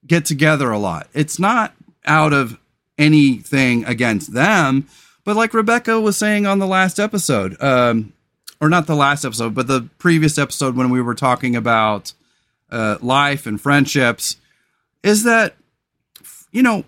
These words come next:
we absolutely adore our friends. The spirit of love is always there. And sometimes it can be so hurtful when you have certain people that don't understand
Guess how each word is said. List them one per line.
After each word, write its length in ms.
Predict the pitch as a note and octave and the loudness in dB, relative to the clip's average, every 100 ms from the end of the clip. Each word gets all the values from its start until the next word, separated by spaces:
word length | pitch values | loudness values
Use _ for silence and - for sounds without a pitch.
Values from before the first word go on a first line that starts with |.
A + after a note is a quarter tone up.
| - | -4
we 440 | F3 C#4+ D4 B3+ - - | 4 6 6 4 -4 -6
absolutely 640 | F3 F3 G3+ F#3 D3 D3 | -4 -2 0 0 2 4
adore 460 | C#3+ B2+ D#3 C4+ C#4 | 4 2 2 4 4
our 200 | D#3 A#2 | 4 2
friends. 540 | - B2 F#2+ F#2+ F#2+ | -2 -2 -2 -2 -2
The 100 | C#3 | 0
spirit 560 | D3+ - C4 D4 A#3+ E3+ | 0 0 2 4 4 2
of 220 | D3+ C#3+ | 0 0
love 480 | C3+ D#3 E3+ B2+ A2+ - | 2 2 4 2 -2 -4
is 200 | C#3+ A2 - | -4 -4 -4
always 680 | D3 D#3+ E3 C#3+ C3+ A2 | -2 2 4 4 2 0
there. 380 | B2 B2+ A2 G2 - | 0 0 0 -2 -4
And 160 | A#2+ | -6
sometimes 880 | - F3 E3+ F3 D#3+ D3 C#3 B2 - _ _ _ _ _ _ _ _ _ - | -2 0 0 2 2 4 4 2 -4 _ _ _ _ _ _ _ _ _ -4
it 100 | D#3+ | -2
can 160 | F3+ F3 | 2 4
be 160 | E3 | 4
so 520 | D#3+ - A#3+ D4+ D4+ G#3 | 2 0 0 0 0 0
hurtful 600 | F3 F#3 D#3 - A2+ G#2+ | 0 0 0 -6 -6 -2
when 540 | A#2+ B2 B2 A#2+ A#2 | 0 2 2 2 0
you 140 | C3 C3 | 0 2
have 280 | D#3+ D#3+ | 4 2
certain 360 | D3 D#3+ C3 C3 | 0 0 0 -2
people 400 | - D3 C#3 B2 | 0 0 0 -2
that 240 | A#2 B2 | -2 -2
don't 340 | - G#3 A#3+ A3+ | 0 2 2 2
understand 1120 | G#3+ F#3 F3 - - D#3 D#3+ D#3+ D3 C#3 | 2 2 0 -2 0 2 4 4 2 0